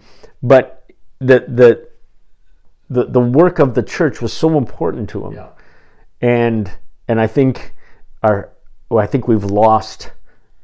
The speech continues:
Speaker 1: the value of, of, of the church,
Speaker 2: Yeah.
Speaker 1: uh, these days. And I, I think we're raising, we're sadly raising kids these days who don't understand the value of the church.
Speaker 2: Absolutely.
Speaker 1: Which is the body of Christ.
Speaker 2: Yeah.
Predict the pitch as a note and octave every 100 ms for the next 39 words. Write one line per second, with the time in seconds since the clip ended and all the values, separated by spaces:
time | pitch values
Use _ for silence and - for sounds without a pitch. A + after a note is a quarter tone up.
0 | _ A2+ G#2+ G#2+ G#2+ G2+ F#2+ F#2+ F#2 F#2+
1 | - A2 G#2+ G2 F#2 - - _ - -
2 | - - - G#2+ F#2 F#2 - G#2+ E2 -
3 | - B2+ A2+ - - - - - - G#2
4 | G2 F#2 - - - A2 G#2 F#2+ G2 G2+
5 | G2 - A2+ G#2+ G#2 - A2 - A#2+ G#2
6 | G#2 G2+ G#2 A2 A2+ G2+ G2 A#2 G#2 -
7 | - - - - - - B2 A#2+ G#2 G2+
8 | A#2+ A#2+ A#2 G2+ F2+ - - - - -
9 | - G3 D3+ - A2+ G2 G#2 G2 - A2
10 | A2 A2 G#2 G2+ - G#2 F#2+ F2 E2+ F2
11 | F2 - - - - - - - - G#2+
12 | G#2+ G#2+ - _ - _ - - C3+ C#3
13 | E3 C#3 C#3+ C#3+ C3+ - F3 - - -
14 | - - F3